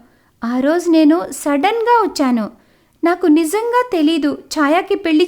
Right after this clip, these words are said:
చూపులని. కానీ నా వల్లే ఆ సంబంధం చెడిపోయి ఉంటే ఈరోజు నేను ఆ తప్పుని సరిదిద్దుకోవడానికే వచ్చాను.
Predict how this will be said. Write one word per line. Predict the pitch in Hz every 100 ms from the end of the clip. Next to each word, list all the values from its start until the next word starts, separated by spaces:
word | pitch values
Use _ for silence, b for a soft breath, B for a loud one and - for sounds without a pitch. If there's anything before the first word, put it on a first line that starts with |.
| 403
చూపులని. | - 262 233 202 b b b b _
కానీ | - 240 262 302
నా | 262 254 302
వల్లే | 320 311 285 320 359 277
ఆ | 269
సంబంధం | 277 247 269 269 320 339 294
చెడిపోయి | 277 311 302 294
ఉంటే | 262 269 254 262 B B B _
ఈరోజు | 254 240 240 294 302
నేను | 285 277 262
ఆ |
తప్పుని | 254 233 - 294 294
సరిదిద్దుకోవడానికే | 294 277 285 320 302 320 302 285 277
వచ్చాను. | 302 - 233 214 180